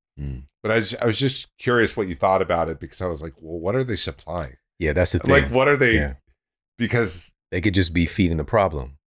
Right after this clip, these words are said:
Speaker 2: it could
Speaker 1: literally.
Speaker 2: be an opportunity, right?
Speaker 1: Yeah, of
Speaker 2: If
Speaker 1: course.
Speaker 2: there was some
Speaker 1: Just a,
Speaker 2: insight.
Speaker 1: just a modicum of health
Speaker 2: Yeah.
Speaker 1: coming behind it. But I was on the free lunch program, and it's much the same.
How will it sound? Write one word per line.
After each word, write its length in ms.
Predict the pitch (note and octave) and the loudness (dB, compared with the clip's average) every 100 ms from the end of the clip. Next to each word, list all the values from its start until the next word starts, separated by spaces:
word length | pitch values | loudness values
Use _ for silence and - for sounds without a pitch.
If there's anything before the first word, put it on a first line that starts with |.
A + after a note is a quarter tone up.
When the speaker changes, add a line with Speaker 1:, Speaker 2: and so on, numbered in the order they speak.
| F2+ | -2
Speaker 2:
it 80 | |
could 40 | E2+ | 2
Speaker 1:
literally. 180 | D3 B2 | 4 4
Speaker 2:
be 100 | A2+ | 4
an 80 | |
opportunity, 800 | G#2 F#2 F#2 B2+ D3 F#2+ D#2 D2+ - | 4 2 -2 2 4 2 -2 -10 -10
right? 280 | G2 F#2+ G2 | 0 2 4
Speaker 1:
Yeah, 200 | D#2 C2 | 4 2
of 100 | G2 | -2
Speaker 2:
If 80 | A2+ | 4
Speaker 1:
course. 100 | G#2+ G#2 | 4 6
Speaker 2:
there 40 | G2 | 2
was 100 | - | 0
some 720 | - A2 G#2+ G#2 G2+ F#2+ D#2+ _ _ _ _ _ | 0 2 4 2 0 -4 -10 _ _ _ _ _
Speaker 1:
Just 240 | A2 A2 - | 0 4 4
a, 100 | F2+ | 2
Speaker 2:
insight. 180 | - G2 | 0 2
Speaker 1:
just 180 | C3 | 2
a 40 | F#2 | 4
modicum 540 | E2+ G2+ A#2 - G2 | 4 4 4 2 2
of 120 | E2+ | 2
health 260 | - A2 G#2 | 2 4 4
Speaker 2:
Yeah. 200 | D#2 D2+ | 2 -4
Speaker 1:
coming 220 | G#2 F#2 | 0 2
behind 400 | D#2+ E2 F#2+ G2+ | 2 4 4 4
it. 160 | - F2+ | 0 2
But 200 | F#2 - _ _ | 2 2 _ _
I 80 | G2 | 2
was 340 | C3 B2+ G2+ - | 4 4 2 -2
on 140 | G2 F#2 | 0 2
the 200 | F2+ D2+ - | 2 -2 -2
free 180 | G#2+ | 0
lunch 260 | F2+ E2+ - | 2 2 2
program, 600 | F2+ D#2+ D#2+ D#2+ E2+ B2 - | 2 4 2 0 -4 -8 -2
and 140 | G#2 | 2
it's 340 | G2+ E2 - | 2 0 -2
much 240 | A2 C#3 - | 2 2 4
the 100 | A2+ | 2
same. 420 | - C#3 D#2 C2+ | 2 2 0 -2